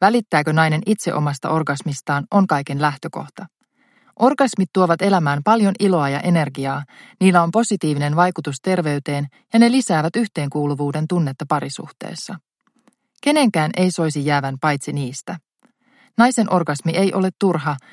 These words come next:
eikä se ole yhtään vähempiarvoinen kuin kumppanin nautinto. Jokainen nainen on orgasminsa arvoinen. Siitä ajatuksesta lähdemme liikkeelle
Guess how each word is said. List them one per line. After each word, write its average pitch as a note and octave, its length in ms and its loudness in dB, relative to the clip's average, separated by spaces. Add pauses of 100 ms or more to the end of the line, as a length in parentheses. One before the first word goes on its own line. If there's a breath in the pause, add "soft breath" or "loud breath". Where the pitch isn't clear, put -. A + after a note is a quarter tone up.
(160 loud breath)
eikä F#3+ 220 2
se G3 140 4
ole F#3 160 4
yhtään F#3+ 360 2
vähempiarvoinen D3 840 0
kuin F3 180 2
kumppanin C#3+ 480 -2
nautinto. C3+ 500 -8 (880)
Jokainen B3 460 4
nainen D3+ 380 2
on F3+ 180 0
orgasminsa D3 640 0
arvoinen. D#3+ 680 -4 (640)
Siitä B3+ 340 2
ajatuksesta D#3+ 680 -2
lähdemme D3 400 0
liikkeelle C#3+ 520 -2